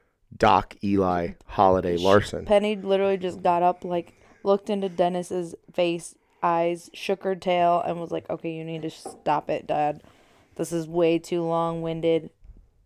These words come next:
Speaker 2: Let's keep going." And then he stopped talking about it, and she just laid back on the floor.
Speaker 1: She hates coming up here to watch this, listen to this.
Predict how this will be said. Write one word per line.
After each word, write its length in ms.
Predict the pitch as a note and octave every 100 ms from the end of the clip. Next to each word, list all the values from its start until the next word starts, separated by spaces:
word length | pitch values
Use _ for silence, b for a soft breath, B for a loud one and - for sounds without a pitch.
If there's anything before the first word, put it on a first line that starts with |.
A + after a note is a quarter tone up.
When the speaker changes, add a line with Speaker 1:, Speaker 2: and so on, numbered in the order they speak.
| _
Speaker 2:
Let's 280 | G2+ - -
keep 220 | - E3+
going." 300 | E3+ D#3+ D#3+
And 140 | E3 E3
then 160 | E3
he 120 | D#3 E3
stopped 240 | E3 D#3
talking 140 | D#3+ D#3
about 180 | D3+
it, 40 | D3+
and 100 | -
she 140 | D#3+
just 180 | D3+ -
laid 160 | D#3+ -
back 160 | -
on 140 | - E3
the 80 | -
floor. 380 | - - G3+ - _ _ _ _ _ _ _
Speaker 1:
She 220 | - - G2
hates 220 | F#2 F2
coming 220 | - E2
up 100 | F2 -
here 100 | E2
to 80 |
watch 220 | E2+ E2 F2
this, 240 | - - _
listen 240 | F#2+ E2+ F2+
to 160 | E2+
this. 100 | F#2